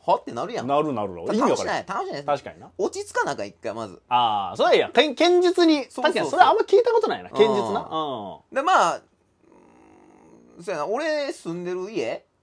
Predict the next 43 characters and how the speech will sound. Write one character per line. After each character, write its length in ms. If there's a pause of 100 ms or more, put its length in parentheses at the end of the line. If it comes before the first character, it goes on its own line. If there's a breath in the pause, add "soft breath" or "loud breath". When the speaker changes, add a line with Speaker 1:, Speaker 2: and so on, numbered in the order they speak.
(200)
Speaker 2:
う 60
ん。 20
あ 200 (160)
あ、 220
マ 180
ン-、 120
あ 100
の、 140
ア 60
パ 140
ー 60
ト 100
と 80
い 40
う 40
か 100
ね。 0
Speaker 1:
そ 120
う 40
そ 200
う 40
そ 140
う 20
そ 0
う。 60
Speaker 2:
マ 80
ン 0
シ 0
ョ 20
ン 40
ね。 160 (100)
う 60
ん。 40
Speaker 1:
を、 320 (480)
ま 80
あ 40
ち 80
ょ 80
っ 60
と 140
な 160
ん 80
か、 240